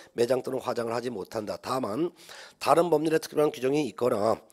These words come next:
임신하고 나서 칠 개월이 되기 전에, 어, 태아가 사망했다든가 그 밖에 대통령령으로 정하는, 어, 시신의 경우에는 그러지 아니하다 해놨습니다. 예. 그다음에 중요합니다.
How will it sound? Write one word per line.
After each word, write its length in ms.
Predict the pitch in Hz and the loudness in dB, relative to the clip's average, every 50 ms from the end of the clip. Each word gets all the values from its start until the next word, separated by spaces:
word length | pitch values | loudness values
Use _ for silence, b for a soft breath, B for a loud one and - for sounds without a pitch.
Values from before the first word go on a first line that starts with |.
| B B B B B - | B B B B B -10
임신하고 800 | 113 139 160 175 180 165 - - 160 165 156 151 156 143 151 | -8 -6 -4 -2 -2 -2 0 0 2 4 6 6 6 6 6
나서 220 | 160 151 143 165 - | 4 4 4 2 0
칠 300 | - - - 165 156 143 | -2 -2 -2 -2 0 2
개월이 240 | 160 160 160 170 | 4 4 4 4
되기 240 | 135 127 113 120 127 | 2 0 -2 -2 -2
전에, 340 | 113 113 110 139 165 160 127 B B B B B B B - | 0 4 8 8 8 8 8 B B B B B B B -8
어, 280 | 104 101 92 90 90 - - _ _ | -6 -6 -6 -8 -10 -14 -18 _ _
태아가 360 | - - 165 143 135 131 143 | -6 -6 -4 -4 -2 -2 -2
사망했다든가 880 | 139 - 107 98 104 110 113 104 - 113 101 101 98 87 87 - - - B B B B B B | -4 -4 -2 0 0 0 0 0 0 -2 -2 -2 -4 -6 -6 -8 -12 -16 B B B B B B
그 80 | - 151 | 0 2
밖에 240 | 180 180 185 190 | 2 4 4 2
대통령령으로 800 | 175 - 151 131 - - 147 151 151 151 156 156 147 147 165 160 | 2 2 2 0 2 0 0 4 4 4 4 4 4 4 2 2
정하는, 420 | - 127 117 127 139 139 127 95 B B B B B B B | 0 0 0 2 2 0 0 -4 B B B B B B B
어, 200 | 92 90 87 82 82 | -12 -12 -12 -12 -12
시신의 680 | - - - 113 101 - - 107 107 117 139 156 151 143 | -12 -10 -10 -10 -10 -10 -8 -6 -4 -2 -2 -2 -2 -4
경우에는 400 | - 104 101 98 95 110 117 113 | -6 -6 -6 -6 -6 -8 -8 -8
그러지 460 | - - 90 90 87 87 104 113 113 - _ | -10 -12 -12 -12 -12 -10 -10 -10 -12 -12 _
아니하다 840 | - 107 110 117 120 131 139 127 123 147 143 139 139 143 147 151 143 | -10 -8 -8 -6 -4 -4 -4 -2 -2 -2 -2 -2 0 0 0 0 0
해놨습니다. 760 | 120 123 101 90 - - 85 87 87 - - - 98 113 - _ _ _ _ - | -2 -4 -6 -6 -8 -10 -12 -14 -16 -18 -16 -14 -14 -14 -14 _ _ _ _ -20
예. 60 | 80 80 - B B B B B | -18 -18 -20 B B B B B
그다음에 280 | - 165 185 185 190 165 | 2 4 4 6 6 4
중요합니다. 440 | 139 123 117 104 95 85 92 85 | 2 0 -2 0 0 -2 -4 -4